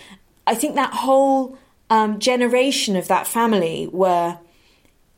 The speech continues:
they had, they shared a vision together, and they were very close-knit. They supported each other. They wanted to look out for each other, but they went forward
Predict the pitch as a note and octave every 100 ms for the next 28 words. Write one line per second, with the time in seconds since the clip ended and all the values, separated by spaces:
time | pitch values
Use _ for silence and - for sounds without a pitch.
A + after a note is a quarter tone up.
0 | _ _ - G3 G#3+ G3+ B3+ B3+ A3+ A3
1 | - C4 B3+ C4 B3 - G3 F#3+ F#3+ F3
2 | D#3+ - D#3+ D3+ - - - - - -
3 | - F#3+ F#3+ F#3+ F#3 G#3 G#3+ A3 A3 -
4 | - - A#3 A3 G#3 - - _ G3+ F3+
5 | D#3+ - - - - _ - E3+ D#3+ F#3
6 | - A3 G#3+ G3 - F3 - F#3 D#3+ E3+
7 | D#3+ E3 - _ G3 F3 F#3 F3+ - F3+
8 | - F#3 E3+ E3 F3+ F3+ F3+ F3+ F3 -
9 | F#3+ E3 - E3+ E3 D#3+ E3+ - F3+ F#3+
10 | F#3 F3+ - - - - C#4 B3+ F3 D3+
11 | D#3